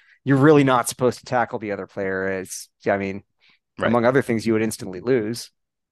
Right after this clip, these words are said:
Speaker 2: True.
Speaker 1: You're not
Speaker 2: Unless
Speaker 1: even
Speaker 2: you were
Speaker 1: supposed
Speaker 2: really
Speaker 1: to hit the
Speaker 2: good.
Speaker 1: other player.
Speaker 2: Right.
Speaker 1: Um,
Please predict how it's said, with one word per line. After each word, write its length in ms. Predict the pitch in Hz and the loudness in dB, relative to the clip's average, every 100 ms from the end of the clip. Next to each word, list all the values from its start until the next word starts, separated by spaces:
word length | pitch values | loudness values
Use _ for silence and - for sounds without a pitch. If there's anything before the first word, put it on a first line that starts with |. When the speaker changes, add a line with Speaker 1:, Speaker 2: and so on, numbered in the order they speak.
| _ _ _ | _ _ _
Speaker 2:
True. 260 | 117 139 - _ _ _ _ _ | -8 -8 -8 _ _ _ _ _
Speaker 1:
You're 140 | 117 | -4
not 140 | 147 123 | 0 0
Speaker 2:
Unless 160 | 117 | -2
Speaker 1:
even 60 | 107 | 0
Speaker 2:
you 40 | |
were 80 | 127 | 0
Speaker 1:
supposed 40 | 107 | 2
Speaker 2:
really 200 | 104 156 | 2 2
Speaker 1:
to 60 | |
hit 40 | 101 | 2
the 60 | 120 | 2
Speaker 2:
good. 60 | |
Speaker 1:
other 160 | 113 110 | 2 -2
player. 480 | - 98 104 110 - _ 104 | -4 -4 -6 -8 -14 _ -6
Speaker 2:
Right. 340 | 101 95 | -2 0
Speaker 1:
Um, 100 | 80 | -2